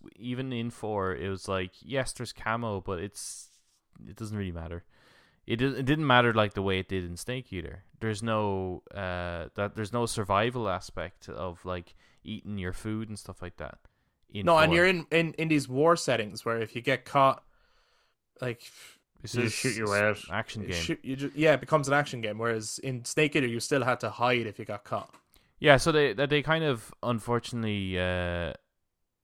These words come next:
Speaker 1: dug themselves into a bit of a hole. Like, they, they made the ultimate game, I think, with Snake Eater, uh, in terms of the amount of systems. Like, they pushed stealth to the extreme.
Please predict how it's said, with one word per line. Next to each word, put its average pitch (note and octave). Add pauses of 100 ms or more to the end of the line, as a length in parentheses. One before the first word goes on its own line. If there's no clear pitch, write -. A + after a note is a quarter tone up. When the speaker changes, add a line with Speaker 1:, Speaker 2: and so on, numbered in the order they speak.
(1300)
Speaker 1:
dug G#2+
themselves G2
into F#2
a F2
bit F#2+
of F2
a F2
hole. F#2+
Like, G2
they, G#2
they G2 (220)
made A#2+
the A2
ultimate A2+
game, G#2
I F#2
think, E2+
with F2
Snake F2+
Eater, E2
uh, A#1+
in F#2
terms F#2
of F2
the F#2
amount F2+
of F2
systems. F#2+
Like, G2
they G#2
pushed - (440)
stealth -
to G2+
the F2+
extreme. E2+